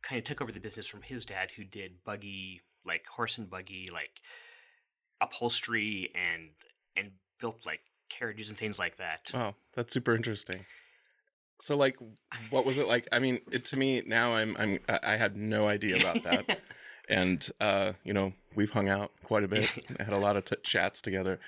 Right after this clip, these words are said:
Speaker 2: So, uh, trying to reconcile the Nick that I know
Speaker 1: With
Speaker 2: with that
Speaker 1: <laughs>
Speaker 2: upbringing. So, like, what was that like for you as a, as a child?
Speaker 1: I, I mean, so I, yeah, so, I mean, yeah, so I grew up Mennonite, um,
Speaker 2: Mm-hmm.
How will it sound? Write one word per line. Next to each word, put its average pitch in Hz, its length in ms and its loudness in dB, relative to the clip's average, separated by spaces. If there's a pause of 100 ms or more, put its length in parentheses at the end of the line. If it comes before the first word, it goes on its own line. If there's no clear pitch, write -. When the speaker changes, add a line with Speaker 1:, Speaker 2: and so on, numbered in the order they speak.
(400)
Speaker 2:
So, 131 400 0 (640)
uh, 120 60 4
trying 135 360 4
to 110 300 0
reconcile 107 840 2
the 101 140 -4
Nick 104 260 2
that 107 160 0
I 101 220 4
know 101 400 -2 (240)
Speaker 1:
With 107 180 -12 (100)
Speaker 2:
with - 140 0
that 233 280 6
Speaker 1:
<laughs> - 40 -18
Speaker 2:
upbringing. 107 540 -2
So, 139 200 -2
like, 127 280 4
what 127 180 2
was 139 220 2
that 107 240 2
like 101 340 2 (220)
for 107 100 2
you 104 480 4
as 98 180 2
a, 87 300 0
as 113 160 -6
a 85 60 -2
child? 98 600 0 (960)
Speaker 1:
I, 247 400 2 (380)
I 175 60 2
mean, 202 200 2 (680)
so 196 160 2
I, 180 60 6
yeah, 202 240 4
so, - 240 -4
I 165 40 4
mean, 202 120 2
yeah, 170 80 6
so - 140 2
I 165 80 6
grew 165 240 0
up - 80 -4 (340)
Mennonite, 104 560 0
um, 95 300 2
Speaker 2:
Mm-hmm. 151 80 -6